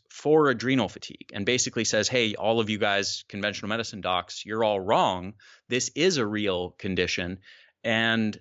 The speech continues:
uh, here's all the science to prove it." And, uh, this was a few years ago that this happened. And basically, when I started to e-, explore the research, something kind of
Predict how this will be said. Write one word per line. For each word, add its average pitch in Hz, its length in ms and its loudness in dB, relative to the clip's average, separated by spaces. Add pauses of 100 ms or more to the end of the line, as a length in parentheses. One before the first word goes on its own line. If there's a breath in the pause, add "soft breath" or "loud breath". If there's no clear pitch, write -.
uh, 101 180 -2
here's 147 320 2
all 123 140 4
the 113 80 0
science 110 420 -2
to 107 80 -10
prove 101 280 -6
it." - 140 -12 (920 loud breath)
And, 123 580 0 (520)
uh, 107 280 -4
this 151 300 -2
was 240 120 0
a 185 60 -2
few 180 280 -4
years 147 340 4
ago 90 240 0
that 90 160 -6
this 101 160 0
happened. - 460 -4 (120)
And 107 420 -2 (160)
basically, 165 460 0
when 123 140 4
I 120 60 0
started 202 420 0
to 127 380 -2 (180)
e-, 117 40 -2
explore 120 640 2
the 120 120 0
research, 98 640 -2 (1300 loud breath)
something 175 760 0
kind 151 220 0
of 120 220 -6